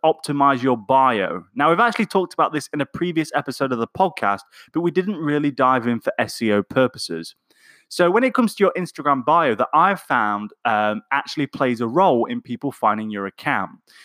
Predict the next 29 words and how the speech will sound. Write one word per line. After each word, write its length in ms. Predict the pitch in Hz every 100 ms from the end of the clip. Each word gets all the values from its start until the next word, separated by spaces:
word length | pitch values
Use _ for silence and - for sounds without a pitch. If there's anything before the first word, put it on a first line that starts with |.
| - -
So 140 | 165
if 180 | 156 -
you 140 | 226
have 260 | - 220 175
your 160 | 185
keyword 540 | - - 175 147 139 -
in 180 | 131 123
your 200 | 113 107
name 460 | 143 185 135 110 -
and 160 | 120
then 140 | 123 123
put 200 | - 208
the 80 | 170
keyword 520 | - 175 160 147 139
somewhere 360 | - 147 135 123
in 160 | 123 120
your 140 | 110
bio, 580 | 101 175 185 123 98 95 _ - _
from 180 | 143 143
my 240 | 156 175
experience, 500 | 110 - 147 123 117
again, 360 | 120 113 139 135
that 120 | 127
results 380 | 120 110 120 110
in 80 | 127
a 80 | 117
lot 240 | 110 120 -
higher 440 | - 117 107 104
traction. 720 | - - 135 - - 95 78